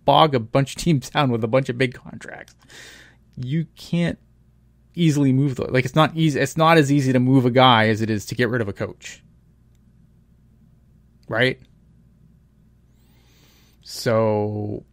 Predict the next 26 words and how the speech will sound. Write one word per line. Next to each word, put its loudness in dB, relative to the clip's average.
I -4
mean, 0
it -4
kinda, 6
like 8
I 4
said, 2
it -2
kinda 2
segues 4
into, -2
uh, -4
what 4
I 4
wanna 2
talk -4
about -4
next, -12
um, 0
which -2
is 0
obviously, 4
you 0
know, 2
Hertl, 4
um, 0